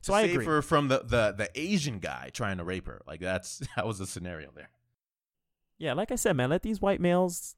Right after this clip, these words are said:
Speaker 1: have their movie. All right, it's, it's, it's whatever, whatever. But, uh,
Speaker 2: Fuck
Speaker 1: but
Speaker 2: 'em,
Speaker 1: yeah,
Speaker 2: but
Speaker 1: for,
Speaker 2: we'll continue.
Speaker 1: yeah, but with a P H, 'cause, you know, that's part of the joke.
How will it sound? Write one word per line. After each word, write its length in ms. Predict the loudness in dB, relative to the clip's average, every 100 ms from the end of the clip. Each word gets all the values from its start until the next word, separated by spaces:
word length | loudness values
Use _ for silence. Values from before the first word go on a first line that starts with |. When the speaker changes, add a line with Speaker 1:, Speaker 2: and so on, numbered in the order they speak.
| 0
Speaker 1:
have 200 | 2 4
their 100 | 4
movie. 360 | 4 4 -2 -6 -2
All 80 |
right, 180 | 0 2
it's, 340 | 0 -2 -6 -8
it's, 220 | -6 -6
it's 260 | -4 -2 0
whatever, 440 | 2 2 0 -4 -14 _
whatever. 320 | -2 -2 -4 -14 -20 -20 _ -2
But, 200 | 2 4
uh, 320 | 6 6 6
Speaker 2:
Fuck 180 | 6 4
Speaker 1:
but 40 |
Speaker 2:
'em, 60 | 4
Speaker 1:
yeah, 160 | 0 -2
Speaker 2:
but 100 | 0
Speaker 1:
for, 100 | 2
Speaker 2:
we'll 100 | 2
continue. 320 | 0 -8 -12 -18 _ _ _ -20 -14
Speaker 1:
yeah, 160 | -2 2
but 100 | 4
with 160 | 2 2
a 60 |
P 260 | 0 0 -2
H, 380 | -4 -10 -16 -10 -4
'cause, 160 | -2
you 60 | 0
know, 80 | 0
that's 160 | -2
part 240 | 0 0 0
of 60 |
the 40 | -4
joke. 360 | -4 -4 -6